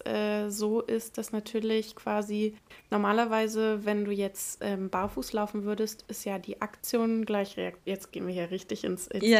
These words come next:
Speaker 1: Detail. Also
Speaker 2: ähm, lass uns das
Speaker 1: Aktion
Speaker 2: mal
Speaker 1: gleich,
Speaker 2: tun.
Speaker 1: <laughs> gleich Reaktion ist. Sonst würde
Speaker 2: Mhm.
Speaker 1: ja entweder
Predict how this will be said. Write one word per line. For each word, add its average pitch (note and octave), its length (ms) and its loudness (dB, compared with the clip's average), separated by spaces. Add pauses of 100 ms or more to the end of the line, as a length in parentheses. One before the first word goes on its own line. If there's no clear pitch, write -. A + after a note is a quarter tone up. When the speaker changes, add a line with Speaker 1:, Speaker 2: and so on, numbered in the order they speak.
Speaker 1:
Detail. F3+ 220 4
Also F#3+ 180 -4
Speaker 2:
ähm, G#3 440 2
lass G#3+ 220 6
uns A3+ 80 6
das B3+ 120 6
Speaker 1:
Aktion A#3+ 60 6
Speaker 2:
mal G#3+ 60 8
Speaker 1:
gleich, G#3+ 200 6
Speaker 2:
tun. A3 640 0 (600)
Speaker 1:
<laughs> - 40 0
gleich A#3 380 8 (180)
Reaktion G#3 640 2
ist. C#4+ 280 0
Sonst A3 260 4
würde A3 280 12
Speaker 2:
Mhm. A3 60 8
Speaker 1:
ja G#3+ 60 8
entweder G#3+ 640 4